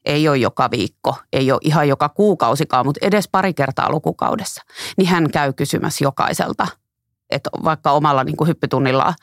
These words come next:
ottaa siihen käytävät, että hei Pekka, tuus käymään tässä, että, että mitä sulle kuuluu ja miten on mennyt. Niin siinä on edes pientä alkua siihen suuntaan.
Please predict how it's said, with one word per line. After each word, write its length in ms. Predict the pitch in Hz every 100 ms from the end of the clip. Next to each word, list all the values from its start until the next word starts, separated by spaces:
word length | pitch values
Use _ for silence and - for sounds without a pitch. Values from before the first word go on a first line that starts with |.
| - - - -
ottaa 320 | 165 - 143
siihen 220 | - 147
käytävät, 340 | 151 135 127 -
että 120 | 165
hei 100 | 131
Pekka, 280 | 127 - -
tuus 240 | 123 -
käymään 360 | - 127 - 180
tässä, 320 | 165 - -
että, 320 | 165 - 165 - -
että 220 | 120 -
mitä 140 | 175 143
sulle 200 | 143 -
kuuluu 320 | - 139 123 147
ja 100 | 156
miten 280 | 147 170
on 100 | 147
mennyt. 380 | 190 185 190 - - _ _ _ - - -
Niin 120 | 185 -
siinä 220 | 262 269
on 40 | 262
edes 160 | 269
pientä 340 | - 254 165 -
alkua 460 | 131 95 - -
siihen 300 | 156 - 151
suuntaan. 460 | - - 156 -